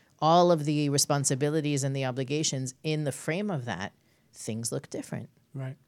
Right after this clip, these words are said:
Speaker 1: And, and that w-, that would be my advice, you know, like, if you p-, put on God's eyes, <laughs> put on
Speaker 2: Right.
Speaker 1: God's glasses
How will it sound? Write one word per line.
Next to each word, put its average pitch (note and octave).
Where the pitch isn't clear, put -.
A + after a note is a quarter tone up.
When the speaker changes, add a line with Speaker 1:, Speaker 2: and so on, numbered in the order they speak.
Speaker 1:
And, D3
and C#3
that D#3
w-, D#3+
that D3+
would F#3
be D#3
my D3
advice, C3
you C#3
know, C3+
like, C3+
if C3
you D#3
p-, -
put A3
on G#3
God's D#3
eyes, A#2
<laughs> -
put B3
on A3+
Speaker 2:
Right. G3+
Speaker 1:
God's F#3+
glasses E3